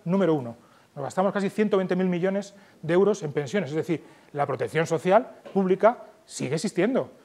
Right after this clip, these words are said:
O sea, no podemos, eh, eh, irnos a discursos de,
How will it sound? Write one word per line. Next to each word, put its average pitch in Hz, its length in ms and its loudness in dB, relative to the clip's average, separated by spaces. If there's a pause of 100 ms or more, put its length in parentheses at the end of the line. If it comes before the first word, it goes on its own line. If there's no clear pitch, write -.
O - 40 -20
sea, 160 120 -2
no 139 160 -4
podemos, 160 320 0
eh, - 100 -16
eh, 151 540 0
irnos 165 280 -4
a 175 40 0
discursos 175 460 0
de, 202 180 0